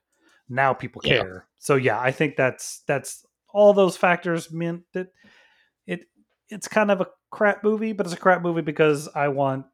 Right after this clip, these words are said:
Speaker 1: the Batman. That's the Batman movie I want. I want The Dark Knight. I want Batman Begins. I don't want Super Friends.
Speaker 2: Yeah.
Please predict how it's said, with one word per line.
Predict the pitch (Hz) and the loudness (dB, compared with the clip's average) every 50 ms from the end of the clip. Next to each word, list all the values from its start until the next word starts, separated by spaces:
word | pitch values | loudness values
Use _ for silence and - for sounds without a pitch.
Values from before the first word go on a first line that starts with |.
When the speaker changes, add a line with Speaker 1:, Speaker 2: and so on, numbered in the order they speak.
| _ _ _ _ | _ _ _ _
Speaker 1:
the | - 117 123 151 147 | -8 0 2 2 4
Batman. | 127 135 123 123 120 120 113 113 107 107 113 104 _ _ _ _ _ _ _ _ _ _ _ _ _ _ _ _ _ _ _ _ _ | 4 2 0 0 -2 -4 -8 -8 -8 -8 -10 -14 _ _ _ _ _ _ _ _ _ _ _ _ _ _ _ _ _ _ _ _ _
That's | - 143 127 - - | -10 -10 -10 -10 -10
the | - 135 | -6 -2
Batman | 120 127 131 127 120 120 120 | 0 0 0 0 -2 -4 -2
movie | 123 117 117 120 | -2 0 0 2
I | 117 117 | 2 2
want. | 117 107 110 107 110 - - | 2 0 -2 -4 -4 -4 -2
I | 135 | -2
want | 139 135 131 120 | -2 -2 -2 -4
The | - 127 | -4 -2
Dark | 123 127 123 117 - | 0 0 0 0 -4
Knight. | 131 117 113 120 131 | -6 -6 -6 -4 -4
I | 123 | -2
want | 131 131 123 110 | -2 -2 0 0
Batman | 123 131 127 120 120 120 110 | 0 0 0 0 -2 -2 -2
Begins. | 120 104 113 123 110 104 104 101 - - _ - - - - - - _ _ _ - | -4 -2 0 0 0 0 -4 -8 -10 -14 _ -20 -20 -20 -20 -20 -20 _ _ _ -2
I | 139 | 0
don't | 135 - 127 - - | 2 2 0 0 0
want | 113 120 135 135 123 120 131 147 - - - - - _ _ _ _ _ _ - - - - | 2 4 4 6 4 4 2 -2 -6 -10 -12 -12 -16 _ _ _ _ _ _ -20 -20 -18 -12
Super | - - - 123 117 - | -4 -2 -2 -2 -2 -4
Friends. | - - 107 120 160 170 - - - - _ _ _ _ _ _ _ _ _ _ _ _ _ _ _ _ _ _ - | -8 -12 -16 -16 -14 -14 -14 -16 -16 -20 _ _ _ _ _ _ _ _ _ _ _ _ _ _ _ _ _ _ -4
Speaker 2:
Yeah. | 110 120 127 117 | -2 0 0 -2